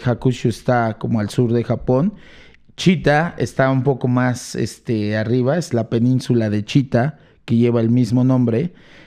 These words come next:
Eh, pues bueno, son separadas, eh, que justo Chita tiene como un tema de,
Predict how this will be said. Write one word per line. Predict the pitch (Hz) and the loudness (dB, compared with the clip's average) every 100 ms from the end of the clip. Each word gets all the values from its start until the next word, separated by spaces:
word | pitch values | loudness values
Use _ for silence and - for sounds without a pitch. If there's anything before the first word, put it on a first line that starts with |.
| - - | -8 0
Eh, | 127 120 | 0 2
pues | 120 | 0
bueno, | 127 123 104 - | 2 0 -4 -10
son | - 131 | -4 -2
separadas, | 123 147 113 101 104 104 - - | 0 -2 0 -2 -2 -4 -10 -4
eh, | 120 110 107 | -2 -2 -2
que | 117 | -6
justo | 110 127 - 131 | -6 -4 -2 -2
Chita | - 131 135 131 | -2 -2 -2 0
tiene | 131 127 120 | 0 0 -2
como | 110 110 | -2 0
un | 113 113 | 0 -2
tema | 120 117 113 104 | -2 0 0 -2
de, | 95 80 71 107 | -4 -4 -6 -10